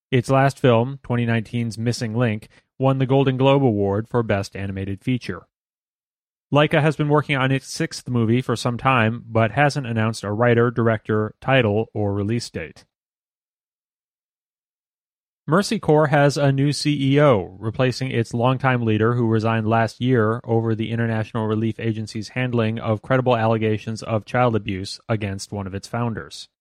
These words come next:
Jada Doyen McKenna will start August fifteenth, the Portland-based Mercy Corps announced Monday. She has served as the chief operating officer for the international nonprofits care and Habitat for Humanity International.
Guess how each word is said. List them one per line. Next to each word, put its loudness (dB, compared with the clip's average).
Jada 4
Doyen 6
McKenna 0
will 2
start 2
August 0
fifteenth, -4
the -6
Portland-based -2
Mercy -2
Corps -2
announced -8
Monday. -4
She 4
has 4
served 4
as 4
the 0
chief 0
operating 4
officer 2
for 4
the 2
international -2
nonprofits 0
care 2
and -2
Habitat 0
for -6
Humanity -4
International. -6